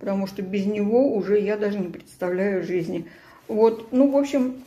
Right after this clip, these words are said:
всё здесь имеется. Тут тоже провод для зарядки. Ну, всё, похвасталась. <laughs> Теперь, э, м, попрощаемся с вами до следующего видео.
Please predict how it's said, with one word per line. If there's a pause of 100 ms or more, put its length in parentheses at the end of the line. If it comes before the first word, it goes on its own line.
(180)
всё
здесь (1040)
имеется.
Тут
тоже (100)
провод (140)
для
зарядки. (800)
Ну,
всё,
похвасталась. (220)
<laughs>
Теперь,
э,
м,
попрощаемся
с
вами
до
следующего
видео.